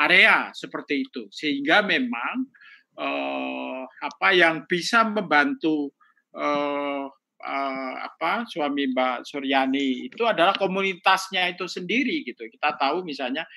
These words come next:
di Malaysia itu komunitas, eh, seperti yang tadi dikatakan oleh Mas Aris ya, bahwa tidak ada serikat di sana,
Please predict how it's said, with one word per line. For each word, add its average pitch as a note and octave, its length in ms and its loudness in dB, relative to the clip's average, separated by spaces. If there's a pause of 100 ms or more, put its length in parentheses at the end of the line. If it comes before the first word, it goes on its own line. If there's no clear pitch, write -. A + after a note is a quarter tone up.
(420)
di D#3+ 80 -4
Malaysia C#3 680 2
itu G3 340 -4
komunitas, D3+ 800 -4 (320)
eh, D3 380 -2
seperti - 400 0
yang D3+ 100 6
tadi D3 300 2
dikatakan C#3+ 680 2
oleh C3+ 600 0
Mas B2+ 420 -4
Aris F#3+ 640 0
ya, C3+ 300 -8
bahwa E3+ 500 0 (360)
tidak E3 280 6
ada F3+ 120 8
serikat E3+ 640 2
di C#3 80 -2
sana, C3 420 -4